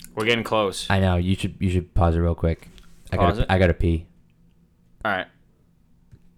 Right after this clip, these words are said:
Speaker 2: Here's, all right, I've developed a little bit of a theory that, like, also isn't my, isn't necessarily my own, but I have my own experience with, like, thinking it.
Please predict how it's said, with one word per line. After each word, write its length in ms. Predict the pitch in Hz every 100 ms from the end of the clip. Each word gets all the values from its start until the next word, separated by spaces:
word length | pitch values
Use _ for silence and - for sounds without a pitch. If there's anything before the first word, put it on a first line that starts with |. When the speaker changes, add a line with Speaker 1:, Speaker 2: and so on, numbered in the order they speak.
| _ _ _ _ _ _ _ _ - - - -
Speaker 2:
Here's, 260 | 143 147 -
all 120 | 113
right, 120 | 101
I've 240 | 92 117 110
developed 440 | 127 123 117 110
a 40 | 107
little 220 | 107 101
bit 120 | 104
of 100 | 95
a 40 |
theory 380 | 92 - 95 92
that, 220 | 90 92 95
like, 240 | 90 87
also 380 | 104 98 110 101
isn't 260 | 92 101
my, 360 | 98 95 92 90 - - -
isn't 240 | 123 120
necessarily 480 | 113 107 110 107 107
my 180 | 101 92
own, 200 | 98 101
but 140 | 98
I 80 | 92
have 120 | 92
my 160 | 92 90
own 120 | 92
experience 560 | 82 - 90 85 82 -
with, 100 | 82
like, 160 | 82
thinking 280 | - 80 80
it. 120 | 80